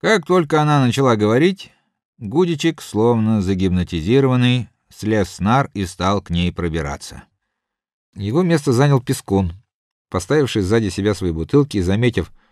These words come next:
что все внизу заняты разговорами, он открыл их, насыпал в горсть собранных клопов и стал сдувать их с ладони обеим дамам за воротники.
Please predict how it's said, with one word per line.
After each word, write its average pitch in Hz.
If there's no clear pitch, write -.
что -
все 143
внизу 107
заняты 92
разговорами, 107
он 165
открыл 101
их, -
насыпал 117
в 80
горсть 98
собранных 90
клопов -
и 98
стал 170
сдувать 113
их 127
с -
ладони 107
обеим 95
дамам 107
за 85
воротники. 90